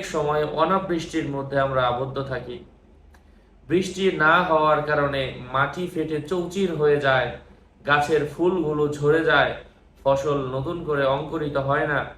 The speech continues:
গাছের মধ্যে ফল ফুল আর হয় না, মাঠে ঘাটে ফল ফলাদি সবুজ ফসলের দাম বেড়ে যায়। তো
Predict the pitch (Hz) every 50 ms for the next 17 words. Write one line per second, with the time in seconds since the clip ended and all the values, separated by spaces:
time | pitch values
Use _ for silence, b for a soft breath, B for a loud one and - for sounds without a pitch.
0 | - - - - - - - _ _ _ _ _ _ - - - - - - -
1 | - - _ - - 131 131 131 131 156 147 143 139 135 131 135 131 127 127 -
2 | 139 143 151 165 160 151 - 143 139 135 131 120 113 - 117 117 107 - - 123
3 | 131 139 139 131 123 107 - - - - b b b b b b b b b b
4 | _ _ - 120 123 131 139 135 135 151 156 147 143 - 127 131 131 131 - 156
5 | 143 123 - - - - - - - - - - 135 143 147 147 143 135 123 127
6 | - 139 139 143 143 139 131 135 127 120 117 - - - _ _ _ _ _ -
7 | - - - - 156 151 147 147 143 143 - - - - - - - _ _ _
8 | _ _ _ _ - - - 151 151 160 170 165 156 147 - - - 139 151 165
9 | 165 160 147 139 135 131 127 123 117 123 117 113 104 - - - - - - -
10 | - - _ _ _ _ _ _ _ - - - 123